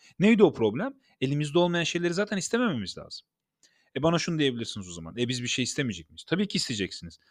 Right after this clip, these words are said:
Ama elinizde olanları. Nedir mesela elimizde olan? Disiplinli olmak. Siz şunu diyebilirsiniz. "Ben atıyorum. Spordan bahsedelim.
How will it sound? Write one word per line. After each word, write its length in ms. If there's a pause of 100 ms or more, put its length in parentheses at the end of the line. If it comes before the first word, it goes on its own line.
(240)
Ama 180
elinizde 440
olanları. 480 (300)
Nedir 180
mesela 300
elimizde 300
olan? 280 (180)
Disiplinli 400
olmak. 340 (960)
Siz 200
şunu 240
diyebilirsiniz. 600
"Ben 280 (160)
atıyorum. 400 (1160)
Spordan 540 (340)
bahsedelim. 420